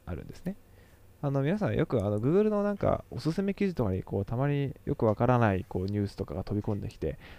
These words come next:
どこどこの会社がどんなサービスを始めましたみたいな、こう、一発こうなんかお知らせみたいな記事とかがあった、あったりすると思うんですけども、まあ、そういったものをプレスリリースっていうふうな呼び方をするんですけども、まあ、これを代行しているサービスがありますよと。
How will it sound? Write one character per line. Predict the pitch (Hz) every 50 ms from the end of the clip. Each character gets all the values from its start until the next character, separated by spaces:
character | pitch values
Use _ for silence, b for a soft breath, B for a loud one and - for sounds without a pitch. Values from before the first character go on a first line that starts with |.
| B -
ど | 135
こ | 139 160
ど | 156
こ | 135 139
の | 127
会 | - 113 120 117
社 | 113
が | 104
ど | 107 135
ん | 147
な | 139
サ | 123 - 131
ー | 127
ビ | 127
ス | 123 101
を |
始 | 113 - 117 123
め | 127 127
ま | 139 135
し | -
た | - - 90 - - -
み | - 107
た | - 104
い | 95 87
な、 | 87 87
こ | - - 95 80 - - - - - - - - - - - -
う、 | -
一 | - - -
発 | 143 - -
こ | - 143
う | 135
な | 135 135
ん | 127
か | - -
お | 101
知 | 113 117
ら | 139 135
せ | - 139
み | 139 131
た | 107 78
い | 67
な | 64 69 B B B B B -
記 | - 120
事 | 101 -
と | 95
か | 85 - 85
が | 73 - -
あ | -
っ | 107
た、 | - - - - - -
あ | - -
っ | -
た | - -
り | 60
す | - -
る | 95
と | - -
思 | 71 78
う |
ん | 67
で | -
す | -
け | - -
ど | 76
も、 | 82 73 62
ま | 62
あ、 | -
そ | - 151
う |
い | 156
っ |
た | - 135 143 143 143
も | 139 143
の | 143 127
を |
プ | - - 117
レ | 117
ス | 120 - 117
リ | 120 117
リ | 120
ー | 117
ス | -
っ | -
て | - -
い | -
う |
ふ | - -
う |
な | - - - - B B B B B B B B B
呼 | 113 107 101
び | 98 101
方 | 101 95 98
を | 92
す | - -
る | 90 -
ん | -
で | - -
す | -
け | - -
ど | 117
も、 | 131 131 98 65 -
ま | - 135 139
あ、 | -
こ | -
れ | 143
を | 147
代 | 127 123 123
行 | 127 - 131
し | 127
て | - 131
い |
る | 131 123
サ | - 127
ー |
ビ | 110 -
ス | -
が | - -
あ | 78
り | 73
ま | 67 71
す | - -
よ | - -
と。 | -